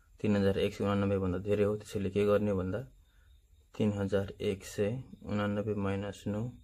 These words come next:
माइनस एक सय अस्सी माइनस सत्ताइस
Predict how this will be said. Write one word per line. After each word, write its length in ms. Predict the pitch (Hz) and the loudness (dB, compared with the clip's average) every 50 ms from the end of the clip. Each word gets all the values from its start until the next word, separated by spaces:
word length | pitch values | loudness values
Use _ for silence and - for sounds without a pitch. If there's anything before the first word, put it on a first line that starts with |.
| - - - - - - - - - _ - - - - - - _ - - - 110 | -20 -20 -20 -20 -20 -20 -20 -20 -20 _ -20 -20 -20 -20 -20 -20 _ -20 -12 -6 -4
माइनस 380 | 101 101 101 98 95 95 - - - - - _ _ _ _ _ - | -2 0 0 0 -2 -2 -4 -10 -18 -20 -20 _ _ _ _ _ -4
एक 200 | 117 113 98 - | -4 -2 -2 -4
सय 140 | - - 107 - 104 | -4 -4 -2 0 0
अस्सी 260 | 104 98 - - 117 123 131 131 - 120 | 0 -2 -2 -6 -6 -6 -6 -8 -8 -6
माइनस 340 | 110 104 104 110 123 - - - - - - - _ - - - - - - _ _ _ - - - _ - - - - _ - - | -4 -2 -2 -2 -2 -4 -4 -8 -18 -20 -20 -20 _ -20 -20 -20 -20 -20 -20 _ _ _ -20 -20 -20 _ -20 -20 -20 -20 _ -14 -4
सत्ताइस 520 | - 101 95 95 - - 98 110 131 131 | -2 -2 -2 -2 -2 -2 -2 -2 -2 -4